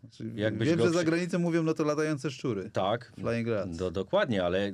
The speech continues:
Speaker 2: jeszcze nie tak dawno temu, bodajże przed dwa tysiące czternastym roku, jakbyś takiego gołębia na rynku w Krakowie przepłoszył umyślnie, to mógłbyś podlegać karze grzywny. Takie były przepisy w tym kraju.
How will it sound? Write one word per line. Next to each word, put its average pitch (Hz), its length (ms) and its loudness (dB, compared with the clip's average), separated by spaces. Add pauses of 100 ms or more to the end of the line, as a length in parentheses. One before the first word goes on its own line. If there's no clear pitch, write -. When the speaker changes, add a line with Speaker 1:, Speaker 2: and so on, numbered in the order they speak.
Speaker 2:
jeszcze 101 300 -4
nie 120 100 0
tak 117 160 0
dawno 98 280 0
temu, 123 240 -2
bodajże 113 360 -2
przed 101 180 -12
dwa 107 140 -2
tysiące 120 320 -10
czternastym 107 540 -4
roku, 127 260 0
jakbyś 101 240 -4
takiego 110 360 -2
gołębia 107 440 2
na 95 280 2
rynku 110 540 -4
w - 280 -20
Krakowie 104 460 -6
przepłoszył 104 840 -4 (260)
umyślnie, 104 720 -2 (280)
to 98 100 -6
mógłbyś 113 500 -4
podlegać 98 460 -6
karze 82 240 -10
grzywny. 117 360 -8 (2000)
Takie 180 260 0
były 113 180 2
przepisy 98 380 -8
w - 40 -14
tym 90 120 -10
kraju. 80 220 -8